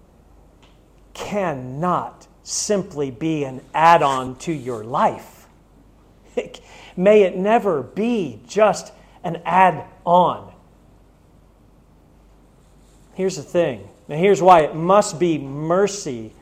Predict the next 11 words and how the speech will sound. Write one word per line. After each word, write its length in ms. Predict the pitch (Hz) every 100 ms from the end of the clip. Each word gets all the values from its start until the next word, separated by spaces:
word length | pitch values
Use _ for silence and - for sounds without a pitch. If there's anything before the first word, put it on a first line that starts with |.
| _ _ _ _ -
to 260 | - 247
us, 140 | 175 -
because, 720 | 190 - 226 226 202 - - _ _ -
you 80 | 196
see, 240 | - 226
there's 340 | 190 220 196 - - -
nothing 1160 | 170 190 208 226 285 285 - 202 170 160 160 - -
in 360 | 240 226 214 -
us 580 | 233 262 202 190 - - _ -
that 180 | 240
deserves 800 | 240 233 180 254 285 247 240 -